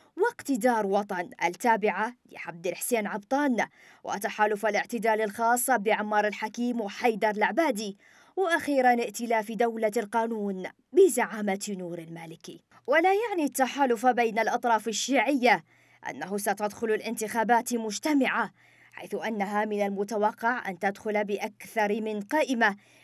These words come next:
لكنها ستندمج بعد ذلك بكتلة واحدة من أجل ضمان الظفر بأكبر حصة من المحافظين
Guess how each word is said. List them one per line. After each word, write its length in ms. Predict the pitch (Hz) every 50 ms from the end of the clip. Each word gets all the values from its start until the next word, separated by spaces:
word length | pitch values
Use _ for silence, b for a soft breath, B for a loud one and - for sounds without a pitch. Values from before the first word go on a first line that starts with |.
| b
لكنها 520 | - - 226 294 - 403 370 339 320 294 269
ستندمج 720 | 254 285 269 262 277 262 262 247 269 262 254 254 208 226
بعد 300 | 254 240 240 202 220 214
ذلك 400 | 240 233 240 240 233 220 208 233
بكتلة 720 | 240 226 202 226 208 247 240 240 214 233 214 214 240 233 220
واحدة 480 | 233 233 220 - 247 208 190 196 170 b b b b b b b b
من 160 | - 190 202 - -
أجل 300 | 208 220 175 180 214 214
ضمان 380 | 208 226 214 214 214 214 208 214
الظفر 520 | 214 190 247 247 - 240 247 233 226 240
بأكبر 580 | 240 208 233 - 202 240 240 - 208 233 220 220
حصة 340 | 202 - 262 240 254 247 220 240
من 280 | 233 233 226 226 220
المحافظين 840 | 220 220 220 220 202 214 226 208 214 240 247 233 330 339 311 262 226